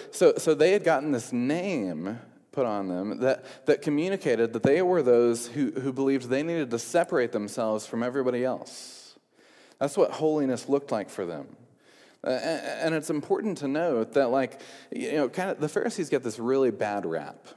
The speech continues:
okay? Nobody likes the Pharisees. Nobody wants to be a Pharisee, okay? When we read the Bible, it, it's clear that, like, th-, these are not the guys you want to be. But this is not how it would have been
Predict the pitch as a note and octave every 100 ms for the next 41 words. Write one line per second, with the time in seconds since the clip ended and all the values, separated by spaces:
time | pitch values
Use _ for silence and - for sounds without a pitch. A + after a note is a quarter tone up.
0 | _ - G#2 G2+ B2 C3 E3+ F3+ A#2 A2
1 | A2+ - G2+ G#2+ F#2+ F2 F#2 F2 E2 A#2+
2 | C3 A2 A#2 - G#2 F2 G#2 G#2 F2+ -
3 | F2 D#2+ - - - - - _ - E2
4 | F2 G#2+ G2+ G2 G2+ G#2 A#2 G2+ F#2+ F#2
5 | F2 E2+ E2+ - - - - - - B2+
6 | C3+ A#2 - - C#3+ C#3+ G#2+ D#2+ D#2 D#2
7 | - - _ A2+ G#2 G2 G2 F#2 A#2+ B2+
8 | C3 C3 C3 B2 A2+ G2+ G2+ G2 G2+ G2
9 | F#2+ F2+ D#2 E2 D2+ A1 - _ _ _
10 | _ _ _ B2 A#2+ G3 G3 D#3+ B2 C#3+
11 | C#3 C#3+ B2+ A2+ G#2+ F#2 A2+ C#3+ A#2+ F2+
12 | F2